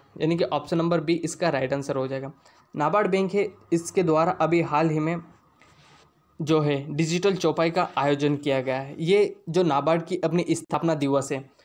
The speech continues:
ठीक है, नाबार्ड की बात कर ली जाए तो इसकी स्थापना जो नाइंटी एट में यानी कि उन्नीस सौ बयासी में हुई थी। ठीक है, तो नाबार्ड जो है इसने अपना उनचालीसवाँ जो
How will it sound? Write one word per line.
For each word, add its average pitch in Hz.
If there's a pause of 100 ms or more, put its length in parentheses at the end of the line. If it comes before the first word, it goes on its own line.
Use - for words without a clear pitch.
(260)
ठीक 185
है, 147
नाबार्ड 160
की 170
बात 156
कर 170
ली 165
जाए 165
तो 170
इसकी 160
स्थापना 165
जो 160
नाइंटी 143
एट 147 (640)
में 143
यानी 143
कि 160
उन्नीस 147
सौ 160
बयासी 143
में 160 (1000)
हुई 147
थी। 135 (300)
ठीक 208
है, 170 (240)
तो 175
नाबार्ड 156
जो 196
है 190
इसने 180
अपना 185 (100)
उनचालीसवाँ 180
जो 175